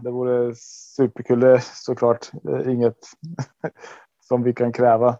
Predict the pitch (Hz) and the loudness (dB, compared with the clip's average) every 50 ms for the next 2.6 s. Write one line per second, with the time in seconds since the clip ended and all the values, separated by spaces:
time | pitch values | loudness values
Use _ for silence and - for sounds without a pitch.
0 | _ _ - - 127 127 123 127 127 127 120 - - - - 123 - - 127 123 | _ _ -10 -6 -4 -2 -2 0 0 0 -2 -2 -6 -8 -8 -6 -6 -4 -2 -2
1 | 120 117 123 127 120 120 120 120 120 120 120 123 123 120 117 110 - - 120 120 | -2 -2 0 2 4 6 6 4 4 4 2 2 0 0 0 -2 -2 -2 0 0
2 | 120 117 117 - - 135 127 120 - - - | 0 -2 -2 -2 0 0 0 0 0 0 2